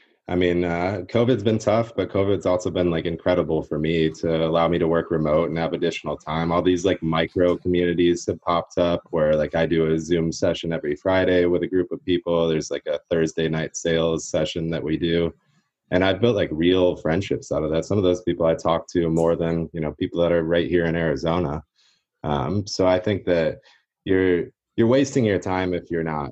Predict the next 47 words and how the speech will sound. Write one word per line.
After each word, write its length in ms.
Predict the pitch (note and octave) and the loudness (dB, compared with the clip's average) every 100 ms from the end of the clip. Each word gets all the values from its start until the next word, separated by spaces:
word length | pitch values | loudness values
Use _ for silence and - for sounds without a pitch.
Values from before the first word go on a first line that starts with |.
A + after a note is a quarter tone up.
| _ | _
doing 300 | D2 C#2+ D#2 | -8 -8 -8
that. 240 | D#2 D#2+ F2+ | -6 -6 -6
Like, 120 | F2+ | -6
especially 420 | F#2 D#3+ D#3 C#3+ | -2 0 0 0
if 60 | A#2 | 0
you're 100 | A2+ | 0
gonna 240 | A2 E2+ | 0 -2
work 300 | D2+ F2 F#2 | 0 0 2
at 120 | A2 | -2
something 380 | - B2 A#2 F2+ | 0 0 0 -2
ten 220 | - F2 | -2 -2
hours 320 | F#2 F#2+ F#2 F2 | 2 2 2 0
a 60 | |
day, 260 | D2+ D#2+ F2 | 0 2 2
like, 180 | D#2+ D#2 | 0 -4
spend 340 | - G2 F2 | -6 -4 -2
one 220 | E2+ F2+ | 0 2
of 120 | D#2+ - | 0 -2
that 180 | D#2 D2+ | -2 0
hour 400 | D#2 D2+ D#2 D2+ - | 2 2 0 -2 -6
listening 460 | F2 E2+ - E2 D#2+ | -4 -4 -2 -6 -2
to 100 | D#2 | -2
other 200 | D2+ C#2 | -2 -2
people 380 | E2 D#2 C2+ C#2 | -2 -4 -4 -8
about 200 | D2 D2 | -6 -4
how 100 | D#2 D#2 | -6 -4
they 140 | D#2 | -6
do 200 | - A#1+ D#2+ | -6 -8 -6
it. 120 | - _ _ _ _ - | -8 _ _ _ _ -6
And 80 | F2 | -2
I 60 | E2 | 2
bet 260 | E2+ - | 0 2
you, 120 | F2 | 0
like, 200 | E2 E2 | 2 0
those 260 | F2 E2 - | 0 -2 -4
nine 380 | F#2 F2+ F#2 F2 | -2 0 2 0
hours 340 | E2+ E2+ E2 | 2 0 0
a 60 | E2+ | 0
day 180 | F2 E2+ | 2 2
that 160 | E2 | 2
you 140 | E2+ E2 | 0 0
work 260 | E2 E2 F2 | 0 0 0
every 240 | D#2+ D#2+ | 0 0
day 200 | E2 E2 | 2 2
are 100 | E2 | 0
gonna 200 | E2 E2 | -2 -4
be 260 | E2+ E2 | -2 -2